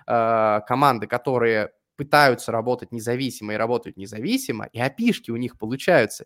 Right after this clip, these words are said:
независимые. Поэтому, когда мы их пытаемся собрать вместе, получается боль, получаются проблемы.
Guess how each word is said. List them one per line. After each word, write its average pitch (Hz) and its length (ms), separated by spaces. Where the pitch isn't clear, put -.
независимые. 131 920
Поэтому, 123 260
когда 139 300
мы 127 100
их - 120
пытаемся 120 420
собрать 120 480
вместе, 156 580
получается 123 640
боль, 107 320
получаются 110 680
проблемы. - 560